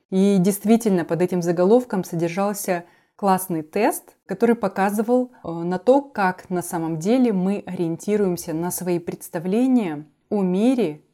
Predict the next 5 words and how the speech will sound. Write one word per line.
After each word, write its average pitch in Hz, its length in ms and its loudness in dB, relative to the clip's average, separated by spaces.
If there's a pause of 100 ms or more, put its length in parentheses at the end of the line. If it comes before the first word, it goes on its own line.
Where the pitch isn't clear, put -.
которым 214 500 0
уже, 190 640 -4
например, 175 320 -4
пятьдесят 160 420 -10
лет. 139 220 -12